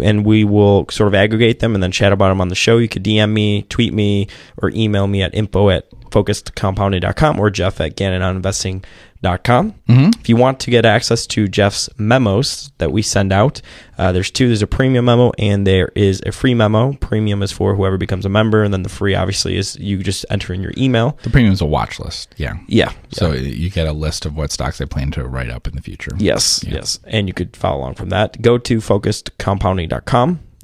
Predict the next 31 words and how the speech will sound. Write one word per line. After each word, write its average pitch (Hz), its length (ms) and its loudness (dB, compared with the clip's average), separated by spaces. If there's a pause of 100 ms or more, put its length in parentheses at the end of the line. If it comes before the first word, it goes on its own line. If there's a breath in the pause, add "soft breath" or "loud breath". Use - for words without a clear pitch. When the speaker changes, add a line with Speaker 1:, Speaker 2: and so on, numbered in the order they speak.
Speaker 1:
and 95 300 -2
for - 120 -4
the 92 60 -6
free 127 160 2
part, 139 340 2 (160)
just - 180 -8
enter 95 180 -6
in 90 60 -4
your 92 100 0
email, 110 320 2 (380 loud breath)
uh, 95 120 0
the 92 100 0
premium 95 560 -2 (220)
watch 92 340 -2
list, - 380 -2 (160)
become 95 260 -4
a - 20 -2
member, 104 320 2
use 98 200 -2
the - 80 -10
podcast 95 420 0
promo 101 300 0
code 98 300 0 (260)
if - 80 -6
you 101 60 0
like 87 140 0
saving 90 240 -6
money, 101 400 -2
which - 160 -12
is - 60 -10
podcast, 98 640 0